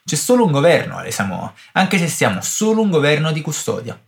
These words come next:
Rimaniamo in questa posizione e continuiamo ad operare come al solito." Allo stesso tempo Fiame ha detto ai suoi supporter:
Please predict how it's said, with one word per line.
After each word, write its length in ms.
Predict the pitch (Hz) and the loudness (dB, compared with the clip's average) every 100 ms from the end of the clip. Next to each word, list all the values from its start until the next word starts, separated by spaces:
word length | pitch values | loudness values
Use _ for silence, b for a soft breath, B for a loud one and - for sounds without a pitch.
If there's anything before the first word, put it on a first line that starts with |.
| B B | B B
Rimaniamo 480 | 135 156 208 208 135 | 0 2 4 4 4
in 100 | 120 | 0
questa 260 | 139 131 143 | -2 -2 -2
posizione 560 | 143 175 - 240 247 | -2 -4 0 0 2
e 60 | 175 | 0
continuiamo 560 | 139 143 170 107 123 - | -2 -2 0 2 0 0
ad 120 | 160 | -2
operare 560 | 180 190 - 147 151 - | 0 0 0 -2 -4 -4
come 340 | 156 156 190 | 0 0 0
al 140 | 190 | -4
solito." 560 | 175 - - 101 101 - _ B B B - | -6 -6 -6 -8 -14 -16 _ B B B -2
Allo 160 | 107 | 0
stesso 240 | 110 139 190 | 0 0 2
tempo 400 | 214 214 - - | 2 2 0 -4
Fiame 440 | - 185 190 196 175 | 0 2 4 2 0
ha 60 | |
detto 240 | 135 139 139 | 0 0 0
ai 120 | 127 | 0
suoi 160 | 151 | -2
supporter: 580 | 139 127 110 101 - 107 | -2 -2 0 -2 -2 -6